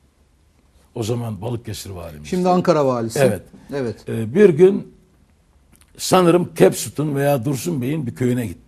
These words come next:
Speaker 1: Şey, merkezine gittik. Okulların açıldığı böyle ilk günlerdi. Tabii biz öğlen yemeği de veriyorduk. Öğrencileri taşıdığımız gibi,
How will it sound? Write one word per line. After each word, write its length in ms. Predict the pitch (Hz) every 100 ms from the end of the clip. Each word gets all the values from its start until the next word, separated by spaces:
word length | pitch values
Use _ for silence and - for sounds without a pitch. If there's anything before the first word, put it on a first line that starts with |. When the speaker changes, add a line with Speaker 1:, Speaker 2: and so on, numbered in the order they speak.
| _ _ _ -
Speaker 1:
Şey, 520 | - 110 90 50 52 _ -
merkezine 580 | 131 120 143 - 151 127
gittik. 360 | 95 - 175 - _ _ _ _ _
Okulların 500 | - 110 147 151 151
açıldığı 560 | 147 139 147 131 143 127
böyle 340 | 135 131 120 - _
ilk 320 | 151 123 -
günlerdi. 600 | 120 110 95 85 175 185 - _ _ _ _ _ _ _ _ _ _ _ - - _ _ -
Tabii 440 | 143 165 147 110
biz 280 | 156 120 -
öğlen 300 | 143 139 170
yemeği 420 | 175 139 107 98
de 140 | 95 87
veriyorduk. 400 | 87 85 82 -
Öğrencileri 500 | 101 107 90 123 110
taşıdığımız 540 | 113 - 110 156 190
gibi, 240 | 139 135